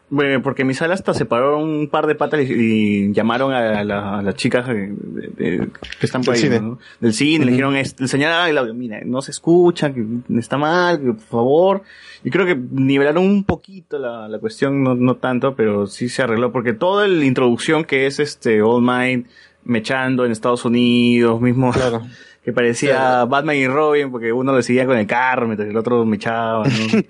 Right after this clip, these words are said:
Speaker 2: <laughs> Claro, claro.
Speaker 1: Y, y sí, como dice Alex, la película es entretenida.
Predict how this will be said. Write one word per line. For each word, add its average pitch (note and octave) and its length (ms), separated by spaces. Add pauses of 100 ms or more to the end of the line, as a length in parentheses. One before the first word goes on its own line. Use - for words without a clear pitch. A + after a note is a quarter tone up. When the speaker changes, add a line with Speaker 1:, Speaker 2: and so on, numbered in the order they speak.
(140)
Speaker 2:
<laughs> - 0 (460)
Claro, A#2 240
claro. A2+ 300 (360)
Speaker 1:
Y, D3 340
y D#3+ 40
sí, F#4+ 140 (100)
como B3 160
dice B3+ 240
Alex, D4 240
la G#3 120
película A3+ 200
es C4 60
entretenida. F3+ 540